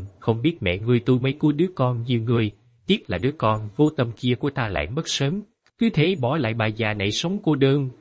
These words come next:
cơ cực qua ngày." Trương Duệ thấy bà ta thương tâm, thì vội nói,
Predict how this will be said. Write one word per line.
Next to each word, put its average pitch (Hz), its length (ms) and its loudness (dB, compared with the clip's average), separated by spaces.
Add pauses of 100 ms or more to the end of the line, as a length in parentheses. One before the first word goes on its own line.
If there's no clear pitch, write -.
(160)
cơ 160 140 4 (100)
cực 104 220 -2
qua 127 220 0
ngày." 98 360 0
Trương 123 220 2
Duệ 95 320 2
thấy 160 260 -2
bà 80 140 -2
ta 110 300 -4
thương 120 220 2
tâm, 117 260 -2 (280)
thì 110 140 0
vội 98 220 4
nói, 135 340 -4